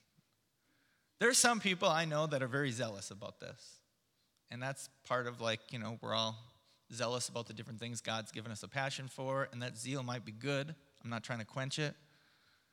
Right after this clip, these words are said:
But I'm trying to say, don't pressure people to speak in tongues who don't desire to speak in tongues.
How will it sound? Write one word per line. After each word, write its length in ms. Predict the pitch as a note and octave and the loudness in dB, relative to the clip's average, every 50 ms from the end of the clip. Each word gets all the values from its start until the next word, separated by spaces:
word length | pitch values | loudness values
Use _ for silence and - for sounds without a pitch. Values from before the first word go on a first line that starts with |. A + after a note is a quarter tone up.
| _ _ _ _ _ _ _ _ _ _ _ - | _ _ _ _ _ _ _ _ _ _ _ -14
But 80 | B2+ | -12
I'm 100 | C3+ D3+ | -8 -6
trying 220 | D3+ - F3 E3 D#3 | -4 -2 -2 -2 -2
to 60 | D3 | -2
say, 300 | - - D3+ D3 C3+ C3 - - - - _ _ _ _ _ _ _ _ _ _ _ _ _ _ _ _ _ _ _ _ _ _ _ _ - - | -2 0 0 0 0 -2 -6 -14 -20 -20 _ _ _ _ _ _ _ _ _ _ _ _ _ _ _ _ _ _ _ _ _ _ _ _ -6 -2
don't 320 | D3+ D#3+ F#3 A3 - - - | 0 2 2 0 -2 -4 -6
pressure 420 | - - C#3 B2 A2+ - - A2+ | -2 0 0 2 2 0 -2 -4
people 460 | - - G2+ F#2 - - G2+ F#2+ G#2 - - - - - - - - _ _ _ _ _ _ _ _ _ _ _ _ _ _ _ _ _ _ | -6 -8 -8 -8 -8 -8 -8 -6 -6 -8 -10 -12 -16 -18 -20 -20 -20 _ _ _ _ _ _ _ _ _ _ _ _ _ _ _ _ _ _
to 100 | - C3+ | -6 -4
speak 300 | B2 - - C3 B2+ - | -2 -2 -2 -2 -2 -2
in 120 | A#2+ A#2+ A2+ | -4 -4 -4
tongues 720 | - - - A2 G#2+ G#2 G#2 G#2 A2 A2+ - - - - - _ _ _ _ _ _ | -4 -6 -6 -4 -4 -6 -6 -8 -8 -8 -8 -8 -8 -10 -14 _ _ _ _ _ _
who 120 | - B2+ | -8 -6
don't 260 | A#2 B2 A2+ A2+ - | -4 -4 -6 -6 -6
desire 480 | - A#2 G#2+ G#2+ G2 G2 F#2+ G2 G2 G#2+ | -8 -6 -6 -4 -4 -6 -6 -8 -10 -12
to 100 | - - | -10 -10
speak 280 | - - - - - - | -10 -10 -10 -12 -14 -14
in 80 | - - | -16 -16
tongues. 480 | - - - - A#2 - - - - | -16 -16 -16 -16 -18 -18 -20 -20 -20